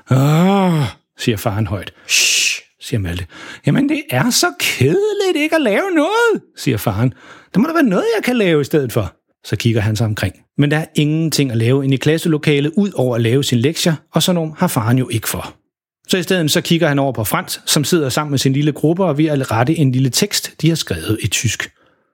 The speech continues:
Så triller han over til gruppen på kontorstolen. "Franzi," siger faren og forsøger at lyde cool, men det går slet ikke.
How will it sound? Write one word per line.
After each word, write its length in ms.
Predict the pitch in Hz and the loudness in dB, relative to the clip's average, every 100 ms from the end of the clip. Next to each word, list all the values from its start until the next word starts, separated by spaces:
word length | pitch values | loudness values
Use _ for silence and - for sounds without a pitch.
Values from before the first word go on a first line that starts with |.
| _ - | _ -4
Så 120 | 139 | -2
triller 340 | - 139 135 | 0 2 2
han 160 | 127 123 | 0 0
over 180 | 113 113 | 0 -2
til 120 | 120 | 0
gruppen 300 | - 131 139 | 0 0 0
på 100 | - | -2
kontorstolen. 760 | 143 123 113 - 120 95 95 - - _ _ _ _ | -4 -2 -4 -2 -4 -4 -8 -10 -20 _ _ _ _
"Franzi," 800 | - 120 139 151 131 147 135 113 - - | -2 0 2 2 2 2 2 0 -4 -4
siger 240 | - 107 | 0 0
faren 360 | 98 90 98 113 | 0 -2 0 0
og 80 | |
forsøger 340 | 101 113 135 131 | 2 2 2 0
at 60 | |
lyde 280 | 120 127 135 | 0 2 0
cool, 440 | 131 156 147 147 170 | 0 0 0 -2 0
men 100 | 123 | -2
det 80 | 120 | 0
går 180 | 127 117 | -2 0
slet 260 | - 120 | 0 0
ikke. 220 | 85 - | -4 -10